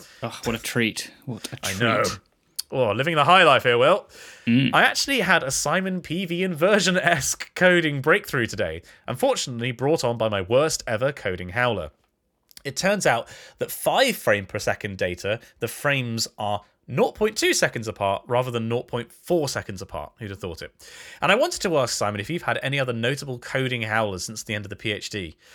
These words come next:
Speaker 2: Oh, God. Um, blimey, since the end of the P H D. I mean,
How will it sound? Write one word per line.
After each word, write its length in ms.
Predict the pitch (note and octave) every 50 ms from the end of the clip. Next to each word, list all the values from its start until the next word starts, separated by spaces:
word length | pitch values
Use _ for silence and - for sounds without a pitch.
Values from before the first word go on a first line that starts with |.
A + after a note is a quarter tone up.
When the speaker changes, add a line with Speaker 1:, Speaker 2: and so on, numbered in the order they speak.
| - - - - - - - - _ _ _ -
Speaker 2:
Oh, 220 | - B2+ G#2 E2 - -
God. 360 | - F#2 F2 E2+ E2 E2 - - _ -
Um, 480 | B2 B2 B2+ B2 B2 B2 A#2+ A#2 A#2 A#2 _ _ _ _ _ _ _ _ _ - - - _ _ _ _ _ _ _ -
blimey, 520 | - - A#2 A#2 A2 G#2 G2+ G2 A2 - _ _ -
since 260 | - - D#3 - -
the 100 | - C#3+
end 100 | B2+ B2
of 40 | A#2+
the 60 | B2
P 140 | - - B2
H 200 | A2 - - -
D. 300 | - G#2+ G2+ G2+ G2+ - _ _ _ _ _ _ _ _ _ _ -
I 60 | C#3
mean, 320 | D#3+ F#3+ G3 F#3 F3+ E3+